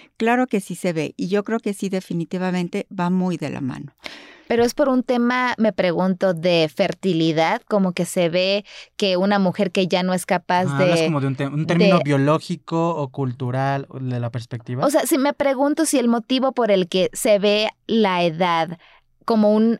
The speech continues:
Speaker 2: atractivo en un hombre, pero no en una mujer, ¿es porque un hombre todavía puede tener hijos después de cierta edad y una mujer ya no?
Speaker 1: Yo creo que también tiene un poco, o sea, sí está un poco relacionado, porque inclusive una mujer ya sabemos que tiene el cese de la etapa reproductiva, ya
Speaker 3: Claro.
Speaker 1: sabemos que un hombre puede concebir un hijo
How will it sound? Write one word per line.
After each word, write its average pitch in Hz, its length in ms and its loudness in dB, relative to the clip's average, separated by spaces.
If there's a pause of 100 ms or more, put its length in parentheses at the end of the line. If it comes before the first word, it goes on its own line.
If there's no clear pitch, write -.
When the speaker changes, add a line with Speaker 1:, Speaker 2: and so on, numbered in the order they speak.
(300)
Speaker 2:
atractivo 233 720 0
en 202 140 4
un 202 120 4
hombre, 190 360 4
pero 196 260 4
no 202 140 2
en 220 100 2
una 220 200 2
mujer, 202 360 2
¿es 202 140 0
porque 214 260 0
un 202 140 2
hombre 214 340 2
todavía 202 600 2
puede 202 480 2
tener 180 320 0
hijos 185 260 0
después 175 300 -2
de 175 80 -2
cierta 180 320 0
edad 170 100 4
y 175 80 4
una 180 200 2
mujer 165 360 -2
ya 170 140 0
no? 165 340 -2 (140)
Speaker 1:
Yo 311 180 4
creo 339 200 0
que 330 140 0
también 196 540 -2
tiene 185 540 0
un 180 120 0
poco, 170 300 -2
o 165 60 -2
sea, 156 260 -2
sí 233 240 -2
está 247 300 2
un 180 140 -2
poco 175 260 -4
relacionado, 165 720 -2
porque 170 260 -10
inclusive 175 600 -4
una 175 240 -2
mujer 185 360 -2
ya 139 140 -2
sabemos 143 500 -8
que 156 120 -8
tiene 165 240 -4
el 170 80 -8
cese 190 400 -2
de 147 100 -6
la 143 120 -8
etapa 147 340 -10
reproductiva, 202 800 -4
ya 175 140 0
Speaker 3:
Claro. - 80 -10
Speaker 1:
sabemos 160 440 -4
que - 80 -8
un 180 120 -4
hombre 156 240 -4
puede 139 240 -6
concebir 156 560 -6
un 196 140 2
hijo 233 320 2